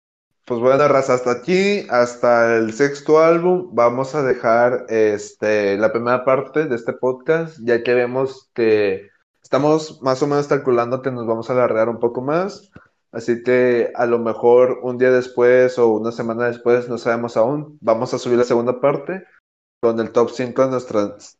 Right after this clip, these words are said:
de nuestros álbumes favoritos. Eh, ¿qué opinas, Mau? ¿Cuánto tiempo llevamos, más o menos? ¿Como una hora, creemos?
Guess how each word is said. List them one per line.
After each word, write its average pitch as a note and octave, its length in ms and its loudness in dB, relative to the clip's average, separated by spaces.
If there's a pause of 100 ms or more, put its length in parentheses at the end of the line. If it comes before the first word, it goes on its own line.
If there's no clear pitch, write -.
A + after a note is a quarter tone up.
(100)
de A2+ 160 2
nuestros A2 460 0
álbumes A2+ 320 -4
favoritos. G2+ 640 -6 (1120)
Eh, A2+ 880 -4
¿qué C3+ 80 2
opinas, C3 340 -2
Mau? G2 360 -4 (400)
¿Cuánto B2 220 -4
tiempo C#3+ 220 -2
llevamos, A#2+ 460 0
más A2 180 -4
o B2 40 -4
menos? F#2+ 520 -10
¿Como A2+ 180 -6
una C#3+ 240 0
hora, G3 540 0
creemos? E3+ 880 -8